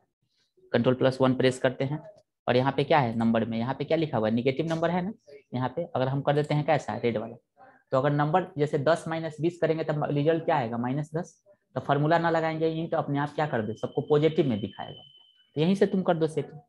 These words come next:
Setting जो है वो यहाँ से कर दो, वो negative रहते हुए भी किस में दिखाएगा, Positive में दिखाएगा। समझ में आया? उसके बाद यहाँ पे क्या है, Currency। अगर मान लेते हैं कि तुम अमेरिका में हो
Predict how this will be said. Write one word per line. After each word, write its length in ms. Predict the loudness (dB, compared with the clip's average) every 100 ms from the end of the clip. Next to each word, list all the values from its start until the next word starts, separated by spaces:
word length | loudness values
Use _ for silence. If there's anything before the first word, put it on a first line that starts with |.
| _ _ _ _ _ _ _ _ _ -4
Setting 280 | -2 0 0
जो 80 | 0
है 60 |
वो 100 | 0
यहाँ 240 | 0 2 0
से 140 | 0
कर 180 | -2 0
दो, 240 | -2 -6 _ 0
वो 80 | 0
negative 400 | 2 0 2 2
रहते 200 | 2 2
हुए 140 | 2
भी 120 | 0 -2
किस 200 | -4 -2
में 100 | 0
दिखाएगा, 360 | 0 -4 -8 -14 _ -20 -20 -12 -2
Positive 320 | -2 0 -2
में 100 | -2
दिखाएगा। 920 | -4 -8 -20 -20 _ _ _ _ -14 -4
समझ 120 | -2
में 80 | 0
आया? 200 | -2 -6 _ -18 -2
उसके 200 | 0 4
बाद 140 | 6
यहाँ 160 | 6 4
पे 100 | 4
क्या 140 | 2
है, 100 | 2 4
Currency। 500 | 4 6 4 -2 -14 -18 _ -20 -8
अगर 180 | -2 0
मान 120 | 2 0
लेते 200 | 0 -2
हैं 80 |
कि 60 | -4
तुम 200 | -6 -8 -6 0
अमेरिका 380 | 2 2 2 2
में 120 | 2
हो 200 | -2